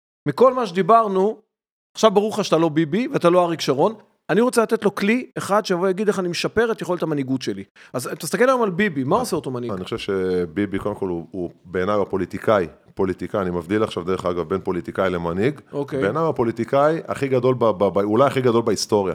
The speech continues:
Speaker 1: כי מה?
Speaker 2: כי יש לו יכולת ל-,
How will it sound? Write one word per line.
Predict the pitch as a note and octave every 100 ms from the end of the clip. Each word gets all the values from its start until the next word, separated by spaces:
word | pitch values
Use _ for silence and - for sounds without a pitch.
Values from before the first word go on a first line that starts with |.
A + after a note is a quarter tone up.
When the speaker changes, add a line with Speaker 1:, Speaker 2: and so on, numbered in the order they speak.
| - -
Speaker 1:
כי | F3
מה? | D3 D3 C#3 - - _
Speaker 2:
כי | - C#3 D3 - _
יש | G#2+ B2+ C3
לו | C3+
יכולת | A2 G2+ G#2 B2+ B2 G2 - _ _ _
ל-, | G2